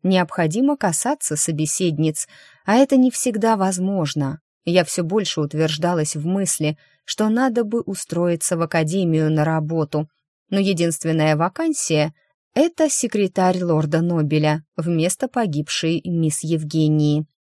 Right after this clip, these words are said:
Именно это я сегодня и собиралась обсудить с Лукасом на совещании. В участке утром было подозрительно тихо. Как ни странно,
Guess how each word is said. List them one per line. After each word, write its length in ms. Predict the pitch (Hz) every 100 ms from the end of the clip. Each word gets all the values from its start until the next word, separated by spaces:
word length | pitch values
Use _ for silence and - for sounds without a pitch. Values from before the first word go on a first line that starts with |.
| _ _ _ _
Именно 580 | - 320 311 233 175 156 -
это 300 | 285 339 320
я 260 | 220 170
сегодня 640 | 185 - 156 180 175 170 165
и 20 |
собиралась 680 | - 165 160 156 151 147 160
обсудить 480 | - 160 151 151
с 100 | -
Лукасом 600 | 185 254 170 - 143 143 -
на 160 | 196
совещании. 1000 | 180 170 151 147 - 151 147 147 147 156 _ _ _ _ -
В 120 | 170
участке 640 | 208 - 381 - - 202
утром 440 | 226 262 202 170 156
было 240 | 185 175
подозрительно 880 | 156 156 147 147 160 151 151 151 147
тихо. 500 | 147 - 147 - 151 - _ _ _
Как 180 | 180 160
ни 120 | 160
странно, 580 | 151 - 165 196 226